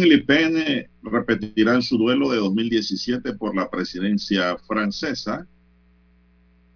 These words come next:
La tendencia alcista del combustible se mantendrá por cinco meses,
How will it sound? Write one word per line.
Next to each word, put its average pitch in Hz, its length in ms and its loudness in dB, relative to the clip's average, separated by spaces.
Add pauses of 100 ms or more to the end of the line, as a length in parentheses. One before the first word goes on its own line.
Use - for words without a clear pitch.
(920)
La 73 160 -10
tendencia 92 500 0
alcista 117 400 2
del 101 100 2
combustible 104 680 -2
se 123 140 -6
mantendrá 92 600 -2
por 98 240 -6
cinco - 480 -6
meses, - 760 -6